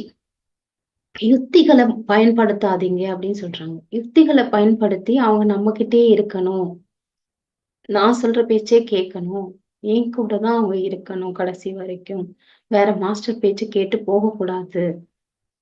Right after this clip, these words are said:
அந்த மாதிரி யுக்திகளை பயன்படுத்தாதீங்க, அது உங்க அகம்பாவத்துக்கு, அ,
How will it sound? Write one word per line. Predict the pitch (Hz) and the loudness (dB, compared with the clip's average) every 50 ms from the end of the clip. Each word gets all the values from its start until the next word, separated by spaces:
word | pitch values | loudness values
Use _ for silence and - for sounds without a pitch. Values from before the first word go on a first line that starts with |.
| _ _ | _ _
அந்த | - 208 220 247 254 277 262 | -2 2 4 6 6 6 4
மாதிரி | 226 226 208 190 180 170 165 175 220 226 220 | 4 2 2 2 0 -2 -2 0 0 2 2
யுக்திகளை | 226 214 - - - 254 240 240 220 196 202 208 208 | 0 -2 -6 -2 0 2 4 6 6 6 6 4 2
பயன்படுத்தாதீங்க, | - 190 185 196 208 220 220 - 202 196 202 202 - - 185 185 180 175 180 175 175 170 170 175 180 180 175 | 0 -4 -2 0 0 -2 -2 -2 -4 -4 -6 -6 -6 -6 -6 -6 -6 -6 -6 -6 -6 -4 -4 -4 -6 -6 -6
அது | 175 185 196 214 214 | -8 -8 -4 -2 -2
உங்க | 208 202 202 214 208 | -2 0 0 -2 -2
அகம்பாவத்துக்கு, | 185 170 175 208 220 220 214 226 208 196 196 196 196 196 - - 190 - - 247 247 | -2 -2 -2 0 0 2 2 0 0 -2 -2 -4 -8 -8 -8 -8 -8 -8 -6 -6 -6
அ, | 233 | -6